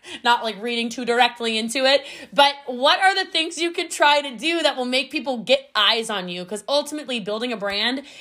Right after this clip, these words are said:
is getting eyes on you and finding out what resonates with people. I hope that helps. Uh, Ken says,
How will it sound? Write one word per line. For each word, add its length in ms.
is 160
getting 260
eyes 320
on 120
you 100
and 120
finding 380
out 220
what 280
resonates 600
with 160
people. 460
I 60
hope 220
that 160
helps. 420
Uh, 280
Ken 360
says, 520